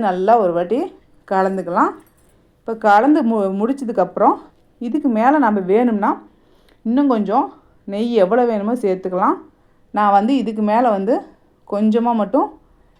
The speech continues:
நெய் சேர்த்துக்கிறேன். ஒரு, ஒரு, ஒரு ஸ்பூன் அளவுக்கு, மறுபடியும் ஒரு டேபிள் ஸ்பூன் அளவுக்கு நான்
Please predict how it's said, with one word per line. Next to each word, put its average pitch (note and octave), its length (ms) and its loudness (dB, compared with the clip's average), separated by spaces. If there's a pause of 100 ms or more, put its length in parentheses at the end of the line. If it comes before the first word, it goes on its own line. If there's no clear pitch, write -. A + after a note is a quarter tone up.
(160)
நெய் A3 280 -2
சேர்த்துக்கிறேன். G3+ 520 0 (260)
ஒரு, F#3+ 200 0
ஒரு, F3+ 180 -2
ஒரு F#3+ 180 -4
ஸ்பூன் A3+ 280 -6
அளவுக்கு, F#3+ 280 -2 (380)
மறுபடியும் F#3 400 -4
ஒரு F3 80 -8 (100)
டேபிள் G#3+ 300 0
ஸ்பூன் F3 220 -6
அளவுக்கு F3+ 280 -4
நான் E3+ 180 -4